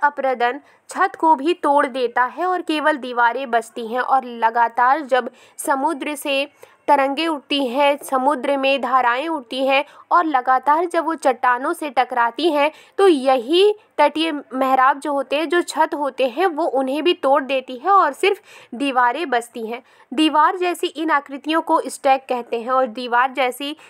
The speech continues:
जो ये आकृतियाँ होती हैं वो स्टैक कहलाते हैं। आप यहाँ देख सकते हैं कि जो समुद्री तटीय होते हैं, समुद्री तरंगे होती हैं, समुद्री धाराएं होती हैं, जब चट्टानों से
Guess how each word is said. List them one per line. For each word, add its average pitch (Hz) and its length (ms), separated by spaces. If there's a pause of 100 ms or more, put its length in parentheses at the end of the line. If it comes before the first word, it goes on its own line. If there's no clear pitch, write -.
(160)
जो 320 160
ये 294 180
आकृतियाँ 247 680
होती 254 320
हैं 262 200
वो 330 240
स्टैक 254 400
कहलाते 240 440
हैं। 240 160 (300)
आप 339 220
यहाँ 359 240
देख 277 220
सकते 285 380
हैं 269 220 (260)
कि 349 80
जो 339 140
समुद्री 285 540
तटीय 302 360
होते 262 380
हैं, 262 220
समुद्री 277 420
तरंगे 254 440
होती 269 380
हैं, 294 140
समुद्री 262 460
धाराएं 254 460
होती 254 340
हैं, 320 180
जब 320 180
चट्टानों 269 480
से 330 220